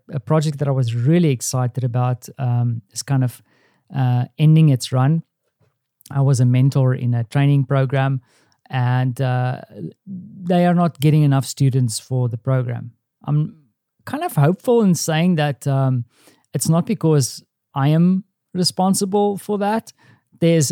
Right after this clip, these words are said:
no indication of my face, photo, or by bio on anything. So I think I'm innocent this time. I did not break anything.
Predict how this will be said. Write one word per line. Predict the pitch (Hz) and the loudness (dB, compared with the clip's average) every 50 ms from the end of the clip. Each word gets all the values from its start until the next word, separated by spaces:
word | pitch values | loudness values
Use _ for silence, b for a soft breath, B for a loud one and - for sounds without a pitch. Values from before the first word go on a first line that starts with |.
| - | -2
no | 180 165 151 156 160 170 175 185 196 208 214 220 214 | 0 2 4 6 6 6 6 6 4 4 4 4 2
indication | 202 170 160 156 156 - - 143 139 135 - - 139 | 2 2 2 2 0 0 0 0 0 0 -2 -2 -2
of | 139 135 139 135 120 - - | -2 -2 -2 -4 -4 -4 -4
my | 139 139 135 135 127 | -2 0 0 0 -2
face, | - - 139 131 131 131 117 - | -2 -2 -2 -2 -2 -2 -4 -6
photo, | - - - 143 139 139 - 139 131 131 | -6 -2 0 0 0 2 2 0 0 0
or | - - 147 139 | 0 0 -2 0
by | 123 135 131 131 131 131 131 135 | 0 0 2 2 2 0 0 -2
bio | 123 117 135 139 143 143 135 135 131 135 - - _ | -2 0 0 2 2 2 2 2 0 0 -4 -6 _
on | - 143 127 139 - _ _ | -2 0 0 0 -2 _ _
anything. | - 160 160 160 156 147 - 156 147 151 151 151 b b b b b b | 0 4 4 4 4 2 0 0 0 0 0 -2 b b b b b b
So | - - - 147 139 135 135 139 - - _ _ _ _ _ _ _ _ _ _ _ | -10 -4 0 2 2 2 2 0 -2 -6 _ _ _ _ _ _ _ _ _ _ _
I | 156 147 | -4 -2
think | 135 - 190 180 170 | 0 2 2 2 4
I'm | 170 160 160 | 4 4 4
innocent | 160 160 165 165 - 170 151 135 | 4 2 2 0 0 -2 -4 -2
this | 123 139 123 | -2 -4 -4
time. | - - 131 123 123 - | -4 -2 -2 -2 -2 -2
I | - 139 | -4 -4
did | 135 127 151 135 | -2 0 0 2
not | 135 160 160 135 | 2 0 0 0
break | 127 143 139 131 131 - | 0 2 2 2 2 0
anything. | 135 123 127 123 120 117 120 120 120 | 0 0 0 0 -2 -4 -8 -8 -10